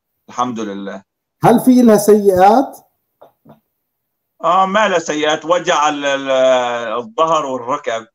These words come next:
Speaker 1: <laughs> نعم.
Speaker 2: لأنه كتير، يس. طيب، آه، آه، هل بتحاول انك تقي نفسك؟ بت-، في شيء بتساعدك؟ آه، بتحط مثلًا مشدات على الركب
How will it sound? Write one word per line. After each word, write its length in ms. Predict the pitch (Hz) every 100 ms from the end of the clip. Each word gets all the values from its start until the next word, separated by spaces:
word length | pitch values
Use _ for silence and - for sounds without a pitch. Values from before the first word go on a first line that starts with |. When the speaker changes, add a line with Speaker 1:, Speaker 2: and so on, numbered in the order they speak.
| _
Speaker 1:
<laughs> 1400 | 123 113 - - 131 - 262 _ _ _ _ _ - 330 -
نعم. 340 | 139 127 113 123
Speaker 2:
لأنه 360 | 156 160 147
كتير، 280 | - 156 117
يس. 240 | 123 131 - - _ _ _
طيب، 340 | - 180 151 151
آه، 300 | 180 170 170
آه، 400 | - - 156 160
هل 220 | 185 220
بتحاول 500 | 214 - 226 226 220
انك 340 | 226 220 - -
تقي 260 | 226 226
نفسك؟ 640 | 214 214 - 208 180 - - - - _ -
بت-، 340 | 147 156 - -
في 320 | 175 202 202
شيء 180 | 151 190
بتساعدك؟ 840 | 156 - 196 190 170 170 160 151 - _ _ _ _ -
آه، 220 | 143 143
بتحط 380 | 139 - 185 -
مثلًا 380 | 175 180 170 165 170 165 160
مشدات 580 | 156 151 151 160 185 175
على 220 | 151 160
الركب 520 | 147 165 170 175 156